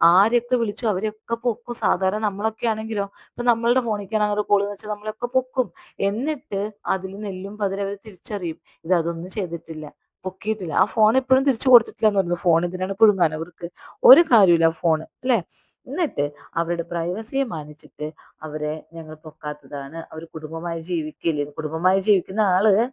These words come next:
എന്താ അവിഹിതം നടത്താം അല്ലേ?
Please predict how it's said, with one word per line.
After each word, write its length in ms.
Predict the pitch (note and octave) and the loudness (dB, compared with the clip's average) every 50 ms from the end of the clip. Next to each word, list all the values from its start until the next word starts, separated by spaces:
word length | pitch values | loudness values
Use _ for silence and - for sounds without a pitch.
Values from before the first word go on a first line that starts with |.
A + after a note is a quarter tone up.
| _ _ _ _ _ _ _ _ - | _ _ _ _ _ _ _ _ 0
എന്താ 240 | E3 - G#3 - - - A#2 - - - | 0 2 2 2 2 4 4 4 6 6
അവിഹിതം 460 | F#3 F#3 G3+ F#3 - A3 A#3 B3 B3+ - - _ _ _ _ - | 6 6 4 0 2 4 4 4 4 0 -8 _ _ _ _ 0
നടത്താം 440 | B3 B3+ C4 B3+ - - - - - _ _ _ _ _ _ _ _ _ - | 2 2 2 2 2 2 2 2 0 _ _ _ _ _ _ _ _ _ 2
അല്ലേ? 140 | C#4+ B3+ | 2 4